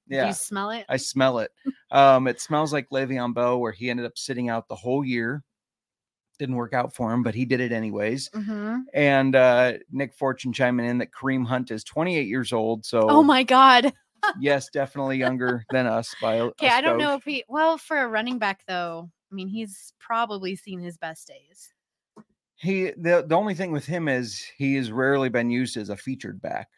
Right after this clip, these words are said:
Speaker 2: So he, he might still have some tread on the tires. Um, but yeah, I s-, in a guillotine league, which
Speaker 1: You could stick a penny in him.
Speaker 2: you could stick a penny in <laughs> and see how far up the Lincoln he goes. Uh,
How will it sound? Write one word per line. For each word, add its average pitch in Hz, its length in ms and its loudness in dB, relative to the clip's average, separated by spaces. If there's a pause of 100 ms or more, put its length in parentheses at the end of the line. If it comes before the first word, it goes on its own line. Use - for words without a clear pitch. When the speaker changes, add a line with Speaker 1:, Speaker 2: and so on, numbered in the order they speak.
(140)
Speaker 2:
So 123 360 -2
he, 123 280 -4
he 131 140 -6
might 143 300 -4
still - 280 -8
have 120 220 -6
some 107 200 -14
tread 117 240 -4
on 104 120 -6
the 98 60 -12
tires. - 680 -10 (440)
Um, 120 520 4 (100)
but 147 100 2
yeah, 147 240 6
I 110 140 2
s-, 147 120 -6
in 160 200 -2
a 143 40 4
guillotine 123 540 -2
league, 104 340 -6 (300)
which 139 500 2 (140)
Speaker 1:
You 208 100 -12
could 190 160 -18
stick - 260 -12
a 180 60 -12
penny 170 360 -10
in 170 80 -12
him. 175 260 -12 (120)
Speaker 2:
you 135 180 -6
could 127 200 -6
stick - 300 -2
a 170 40 0
penny 139 380 6
in 117 100 2 (260)
<laughs> - 260 0
and 165 180 0
see 160 220 2
how 139 180 6
far 143 300 6
up 135 80 2 (100)
the 135 80 0
Lincoln 143 320 4
he 190 80 10
goes. 120 480 4 (540)
Uh, 135 380 8